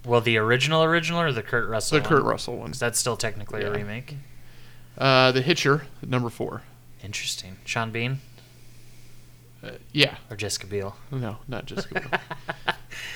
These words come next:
Speaker 1: <laughs>
Speaker 2: Rutger Hauer.
Speaker 1: Gotcha. Or that's who it was, Rutger
Speaker 2: Right.
Speaker 1: Hauer, yeah.
Speaker 2: Dude, that was, that was just a terrifying movie to watch.
Speaker 1: Yeah?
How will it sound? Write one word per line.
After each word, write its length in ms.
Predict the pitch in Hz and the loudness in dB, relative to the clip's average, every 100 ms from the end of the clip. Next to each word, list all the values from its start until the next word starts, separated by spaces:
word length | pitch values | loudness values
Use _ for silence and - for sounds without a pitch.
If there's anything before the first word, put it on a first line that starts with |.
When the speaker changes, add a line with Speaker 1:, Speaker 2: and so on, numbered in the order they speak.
| 147 | 0
Speaker 1:
<laughs> 0 | |
Speaker 2:
Rutger 300 | 139 135 117 | 2 4 0
Hauer. 220 | - - - - - - - - | 0 -4 -8 -14 -14 -18 -18 -8
Speaker 1:
Gotcha. 280 | - 98 - - | -6 -4 -8 2
Or 140 | 135 143 | 6 10
that's 200 | 147 143 | 10 8
who 120 | 120 | 2
it 20 | |
was, 160 | 110 107 | 0 0
Rutger 140 | 107 | -2
Speaker 2:
Right. 120 | 107 98 | -4 -6
Speaker 1:
Hauer, 240 | 95 - - | -8 -10 -10
yeah. 160 | 62 - - - - - - - - - | -10 -10 -12 -14 -16 -18 -20 -16 -16 -8
Speaker 2:
Dude, 140 | 135 123 | -4 2
that 140 | 123 | 2
was, 320 | 120 113 - - - - | 2 -4 -12 -14 -16 2
that 180 | 160 170 | 6 6
was 200 | 151 131 | 4 4
just 500 | 139 127 123 - - | 6 6 6 -4 -6
a 40 | |
terrifying 600 | - 139 117 - 117 113 | 0 4 4 4 -2 -2
movie 220 | 110 110 | -4 -6
to 80 | 117 | -4
watch. 160 | 110 107 | -4 -2
Speaker 1:
Yeah? 300 | 104 113 | 2 2